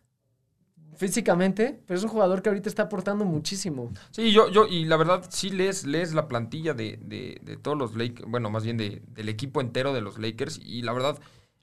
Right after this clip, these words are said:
Speaker 2: no hay uno que, que digas, la verdad, ha flaqueado. Hay unos de los que se espera más que otros, es, es obvio, pero yo creo que, vaya, eh, tienes en los Lakers a Anthony Davis, a LeBron James, a Howard, a Green,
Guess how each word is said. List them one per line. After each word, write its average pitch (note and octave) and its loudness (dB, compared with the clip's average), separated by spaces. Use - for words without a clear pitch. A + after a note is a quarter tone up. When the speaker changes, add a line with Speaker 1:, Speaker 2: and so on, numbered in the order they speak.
Speaker 2:
no D#3 4
hay F#3 6
uno G3+ 4
que, C3+ -2
que A#2+ -4
digas, C#3 0
la A2+ -4
verdad, B2+ 0
ha D#3 0
flaqueado. A#2 -8
Hay D3 2
unos E3 4
de C3 -2
los A2+ -6
que A#2 -8
se A2 -10
espera A#2 -6
más A2 -8
que A2+ -6
otros, A2 -10
es, G#2+ -14
es - -20
obvio, A2+ -4
pero A2+ 2
yo A#2 -2
creo C3+ 0
que, C3+ 0
vaya, B2 0
eh, A2 -2
tienes C#3 0
en A#2 -4
los A2 -4
Lakers B2 -2
a A#2+ 0
Anthony B2+ -4
Davis, G#2+ -4
a A#2 -10
LeBron A#2 -4
James, A2+ -2
a A2+ -10
Howard, A2+ 0
a G#2 -10
Green, A#2 -2